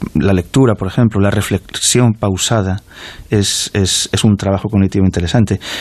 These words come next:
Cualquier tipo de creación, ¿no? La creación artística, o ponerse a escribir, o ponerse a elaborar un plan de trabajo, por ejemplo, un plan de trabajo, o, o elaborar un plan para las vacaciones, ¿no? Yo,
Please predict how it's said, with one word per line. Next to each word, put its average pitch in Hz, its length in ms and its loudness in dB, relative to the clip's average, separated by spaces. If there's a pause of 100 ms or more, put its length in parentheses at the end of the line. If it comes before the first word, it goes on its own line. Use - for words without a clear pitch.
Cualquier 143 300 0
tipo 147 220 0
de 117 80 2
creación, 95 420 0
¿no? 143 100 4
La 113 80 2
creación 95 360 0
artística, 113 680 -4
o 95 80 0
ponerse 92 380 0
a - 20 2
escribir, 135 400 0
o 123 60 0
ponerse 151 320 0
a 147 40 2
elaborar 135 280 2
un 120 100 4
plan 113 220 0
de 98 100 0
trabajo, 92 460 -4 (260)
por - 100 -6
ejemplo, 92 280 0
un 82 40 -4
plan 95 140 0
de 92 100 2
trabajo, 104 340 0 (560)
o, 110 60 0
o 107 200 0
elaborar 101 320 2
un 123 100 0
plan 127 200 2
para 110 380 2
las 107 200 0
vacaciones, 104 680 0
¿no? - 160 2
Yo, 113 140 -2